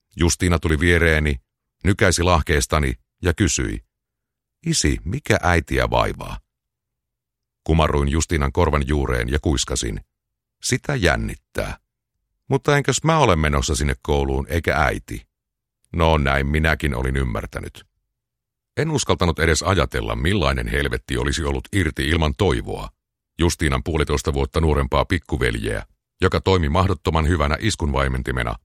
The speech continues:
Sirpan kriisitilanteissa. Ei se ole pelkkää tyhjäkäyntilätinää, että on äidin poikia ja isin tyttöjä.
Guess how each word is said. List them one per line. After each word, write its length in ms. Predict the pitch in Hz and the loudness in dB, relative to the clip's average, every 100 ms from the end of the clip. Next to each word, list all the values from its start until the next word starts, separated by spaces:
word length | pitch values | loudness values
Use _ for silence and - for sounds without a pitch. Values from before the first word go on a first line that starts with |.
| _ | _
Sirpan 380 | - 90 - 85 | -2 -2 2 0
kriisitilanteissa. 1000 | - 80 71 71 57 53 - 50 - - - _ _ _ _ _ _ _ _ _ _ _ _ _ _ _ - | 0 0 0 -4 -6 -6 -8 -8 -8 -8 -12 _ _ _ _ _ _ _ _ _ _ _ _ _ _ _ 0
Ei 120 | 90 | 2
se 120 | 104 | 4
ole 140 | 113 107 | 4 2
pelkkää 500 | - 127 - 90 80 | 2 0 2 2 2
tyhjäkäyntilätinää, 1160 | 104 82 76 71 64 64 60 67 57 55 - - _ - | 4 2 2 0 0 -2 -2 -4 -4 -4 -6 -10 _ -4
että 260 | 87 - | -2 2
on 100 | 80 - | 0 2
äidin 320 | 104 90 69 | 0 2 0
poikia 520 | 71 69 - 64 57 - _ _ | 0 -2 -2 -4 -4 -8 _ _
ja 120 | - 92 | 0 0
isin 340 | 104 85 85 | 2 0 0
tyttöjä. 560 | 76 - - 53 50 | -2 -4 -8 -10 -10